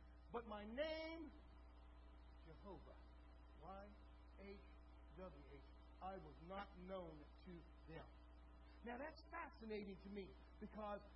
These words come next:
being a student of the Bible, I love to read, and I love to read critically sometimes through that. And I know something about Genesis. And when I look into Genesis, I come across the very first chapter. In the beginning,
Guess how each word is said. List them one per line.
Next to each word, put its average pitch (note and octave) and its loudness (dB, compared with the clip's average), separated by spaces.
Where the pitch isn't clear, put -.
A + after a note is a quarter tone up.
being D#4+ 6
a F3+ 2
student D#4 8
of G#3+ 4
the E3 0
Bible, C4 0
I F3+ 0
love D#4 6
to - -4
read, D4 4
and F3 2
I F3+ 2
love B3 4
to A3+ 0
read C4 0
critically C4 0
sometimes F3+ 0
through G3 -2
that. - 0
And F#3 0
I A3 0
know G#3+ 6
something F3 -2
about E3 0
Genesis. E3 -2
And D3 -2
when F#3 0
I E3 -2
look D4+ 2
into B3+ -2
Genesis, D4 -2
I F#3+ -2
come C#4+ 4
across B3+ 0
the C#4+ -4
very D4+ 4
first D4+ 2
chapter. D4+ 4
In C#4+ 4
the A3+ 0
beginning, B3 0